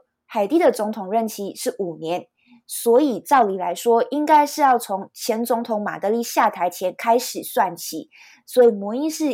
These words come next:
应该是要在今年二月就要下台了。但是摩伊士就认为说，不对，任期应该是从我上台的时候开始算起，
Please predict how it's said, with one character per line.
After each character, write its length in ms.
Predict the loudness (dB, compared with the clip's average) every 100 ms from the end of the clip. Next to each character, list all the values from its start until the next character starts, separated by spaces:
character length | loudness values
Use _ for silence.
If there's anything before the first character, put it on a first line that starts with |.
| -2
应 180 | -4 0
该 220 | 4 4
是 140 | 2
要 120 | 2 4
在 200 | 2 0
今 240 | -2 -4
年 200 | -6 -2
二 140 | 0 0
月 200 | 0 -2
就 100 | -4
要 80 | -6
下 260 | -6 -6
台 200 | -6 -10
了。 260 | -8 -8 -12 _ _ _ _ _ -10
但 80 | -4
是 120 | -2
摩 180 | -2 -2
伊 40 |
士 120 | -2
就 100 | 2
认 200 | 4 4
为 100 | 2
说， 320 | 2 4 4 0 _
不 120 | -8
对， 480 | 2 6 6 4 -10 2
任 240 | 4 4
期 220 | 0 -6
应 140 | -4 2
该 140 | 2
是 120 | 2
从 440 | -4 -2 -2 0 2
我 120 | 2
上 260 | 2 0 0
台 120 | -2
的 80 | -2
时 140 | -2
候 80 | -4
开 200 | 0 0
始 120 | 0
算 320 | -4 -2 -2 -4
起， 260 | -12 -14